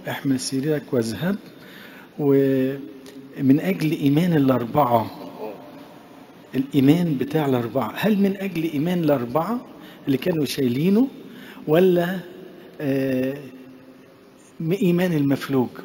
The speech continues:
وهل المفلوج ما عندوش إيمان؟ ما كانش عنده إيمان؟ معقول المفلوج ما كانش عنده إيمان؟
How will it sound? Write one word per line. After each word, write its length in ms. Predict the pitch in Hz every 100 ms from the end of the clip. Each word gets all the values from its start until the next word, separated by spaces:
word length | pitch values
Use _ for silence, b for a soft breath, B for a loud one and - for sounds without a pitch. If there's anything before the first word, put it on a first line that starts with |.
| -
وهل 220 | 135 165 208
المفلوج 580 | 180 160 165 196 196
ما 80 | 160
عندوش 340 | 147 143 156 196
إيمان؟ 360 | 156 190 147 - -
ما 60 | 135
كانش 260 | 190 180 165
عنده 240 | 175 165
إيمان؟ 340 | 160 160 196 175 - - - - - B B B B B - - -
معقول 360 | 131 120 190 208
المفلوج 420 | 175 156 - 180
ما 180 | 147 156
كانش 300 | 143 185 -
عنده 300 | 170 170 156
إيمان؟ 360 | 139 135 226